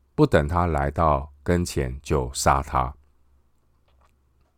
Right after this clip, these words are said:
经文十二到十五节，有四十多个犹太人，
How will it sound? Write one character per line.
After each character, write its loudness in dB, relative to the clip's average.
经 4
文 8
十 2
二 8
到 4
十 -2
五 2
节， -6
有 2
四 -2
十 0
多 2
个 0
犹 0
太 0
人， -4